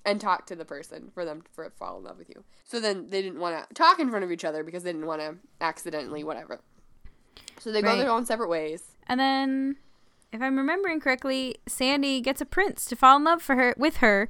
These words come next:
Speaker 2: and then buy her, like, new teeth and a new wardrobe and some fix-all hair solution that gets rid of her
Speaker 1: <laughs>
Speaker 2: frizz.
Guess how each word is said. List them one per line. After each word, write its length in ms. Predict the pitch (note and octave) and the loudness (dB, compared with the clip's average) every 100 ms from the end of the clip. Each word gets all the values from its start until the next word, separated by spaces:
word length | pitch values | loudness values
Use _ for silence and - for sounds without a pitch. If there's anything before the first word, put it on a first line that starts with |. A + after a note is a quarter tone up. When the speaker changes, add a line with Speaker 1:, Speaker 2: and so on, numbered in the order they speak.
| - - - | -6 -20 -18
Speaker 2:
and 160 | - A#3+ | 2 4
then 140 | C4 | 6
buy 300 | A#3 B3 C4 | 10 12 12
her, 460 | C4+ C#4 C4 B3+ A#3 | 10 2 4 2 0
like, 200 | A3 G#3 | -2 -4
new 200 | - A3+ | 0 0
teeth 400 | A3+ D#4+ C#4 - - | 2 2 2 -2 -2
and 280 | G#3+ G#3+ G3+ | 2 2 4
a 60 | |
new 160 | A3+ B3 | 4 6
wardrobe 580 | C4+ C#4+ A#3+ G3 F#3 - | 6 4 4 4 4 2
and 580 | G3 F#3+ F#3 F#3 E3+ - _ _ - | 0 0 -2 -4 -8 -12 _ _ -12
some 680 | - C4+ C#4 C#4 C4+ B3 - _ _ _ _ - - | 2 6 8 6 0 -2 -8 _ _ _ _ -20 -20
fix-all 640 | - C#4 C#4 - C4 C4 | -4 -4 -2 4 6 6
hair 280 | - A3+ D4 | 4 2 0
solution 680 | - A3 F#3+ - F#3 F#3 F3+ | -2 -2 -2 -4 -8 -6 -4
that 180 | F#3+ - | -4 0
gets 240 | A#3+ B3 | 0 2
rid 120 | B3+ | 4
of 80 | D#4 | 4
her 180 | B3+ A3+ | 4 2
Speaker 1:
<laughs> 0 | |
Speaker 2:
frizz. 720 | A3+ B3 E4 G#3 E3+ G3 - | 2 2 2 0 -2 -8 -12